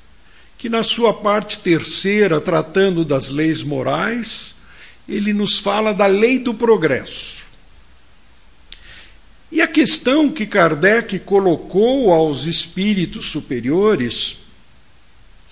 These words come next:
foi exatamente sobre o progresso.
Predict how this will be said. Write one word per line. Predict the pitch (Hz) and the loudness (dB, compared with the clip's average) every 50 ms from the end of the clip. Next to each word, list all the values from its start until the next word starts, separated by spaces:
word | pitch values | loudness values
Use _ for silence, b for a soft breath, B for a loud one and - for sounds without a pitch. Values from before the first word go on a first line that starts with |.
| B B B B B - | B B B B B -14
foi | - 196 208 202 | -8 -4 -2 -2
exatamente | 196 165 202 214 208 208 190 180 190 214 220 214 - | -2 0 -2 -4 -2 -2 -2 0 0 -2 -2 -2 -2
sobre | - - - 254 285 277 - 233 247 | -2 -2 0 0 -2 -2 -2 -2 -4
o | 220 | -4
progresso. | 226 226 208 180 143 120 117 113 98 110 - - - - - - | -4 -4 -4 -4 -4 -4 -6 -8 -8 -8 -12 -14 -14 -14 -14 -16